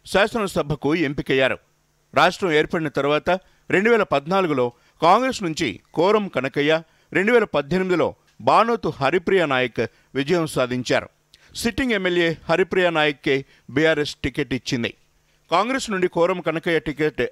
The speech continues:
ఆశిస్తున్నారు. ప్రస్తుతం భద్రాద్రి కొత్తగూడెం జిల్లా పరిషత్ చైర్మన్గా పనిచేస్తున్నారు. బీజేపీ టికెట్పై రవీంద్ర నాయక్ పోటీ చేస్తున్నారు. కాంగ్రెస్కు కంచుకోటగా ఉన్న పినపాక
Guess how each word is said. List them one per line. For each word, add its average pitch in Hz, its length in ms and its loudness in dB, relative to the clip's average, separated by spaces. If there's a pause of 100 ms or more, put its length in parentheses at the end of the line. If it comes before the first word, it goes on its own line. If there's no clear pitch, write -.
(120)
ఆశిస్తున్నారు. 147 680 0 (360)
ప్రస్తుతం 135 460 -2 (260)
భద్రాద్రి 214 480 0
కొత్తగూడెం 185 480 0
జిల్లా 165 260 0
పరిషత్ 156 480 -4
చైర్మన్గా 135 500 0 (260)
పనిచేస్తున్నారు. 127 720 -2 (280)
బీజేపీ 202 400 0
టికెట్పై 156 520 -4 (280)
రవీంద్ర 202 380 0
నాయక్ 143 300 -2 (280)
పోటీ 170 300 -2
చేస్తున్నారు. 127 500 -4 (1080)
కాంగ్రెస్కు 180 680 2
కంచుకోటగా 170 560 0
ఉన్న 151 280 0 (200)
పినపాక 170 460 0